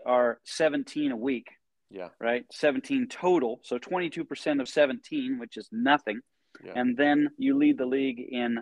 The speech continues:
Speaker 1: uncatchable targets on top of that. So how is he supposed to succeed <laughs> in, in under those
Speaker 2: Yeah.
Speaker 1: circumstances?
Speaker 2: He's
Speaker 1: Ugh.
Speaker 2: not. That's
Speaker 1: Yeah.
Speaker 2: dumb. Yeah.
Speaker 1: Browns at the Bills. Uh, Bills are eight and a half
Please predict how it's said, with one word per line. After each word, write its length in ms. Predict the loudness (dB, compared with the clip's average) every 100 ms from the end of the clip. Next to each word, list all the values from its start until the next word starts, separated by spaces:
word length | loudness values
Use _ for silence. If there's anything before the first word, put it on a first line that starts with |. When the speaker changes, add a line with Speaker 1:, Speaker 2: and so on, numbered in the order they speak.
| -4
Speaker 1:
uncatchable 640 | 0 0 0 -4 -4 -6 -6
targets 440 | -2 -2 -2 -8
on 180 | -10 -8
top 220 | -4 -4 -2
of 80 |
that. 220 | 0 0 0
So 220 | -6 -8 -8 -20 _
how 300 | 2 2 2
is 200 | -2 -8
he 140 | -10
supposed 480 | -10 -10 -8 -8 -8
to 60 | -14
succeed 600 | -14 -16 -8 -6 -6 -8 -12 _ -20 _
<laughs> 420 | _ -16 -16 -12
in, 220 | -6 -6 -4
in 240 | -2 -2 0
under 240 | 2 2 2
those 220 | 2 2
Speaker 2:
Yeah. 60 | 0
Speaker 1:
circumstances? 720 | -6 -6 -4 -2 -2 -4 -12 -16 -18 -20 _
Speaker 2:
He's 160 | -2 -2
Speaker 1:
Ugh. 60 |
Speaker 2:
not. 280 | -2 -4 -6 -8 -20 -8
That's 260 | -6 -6 -6
Speaker 1:
Yeah. 100 | -6
Speaker 2:
dumb. 240 | -6 -10 -16 _ -18 -14 -4 6
Yeah. 60 |
Speaker 1:
Browns 380 | 10 10 8 6
at 60 | 2
the 60 |
Bills. 480 | 8 10 10 8 0 _ -20 -20 -8
Uh, 360 | 0 2 2 2
Bills 340 | 4 4 2
are 220 | 0 0 0
eight 220 | -4 -4
and 80 | -6
a 40 |
half 240 | -6 -8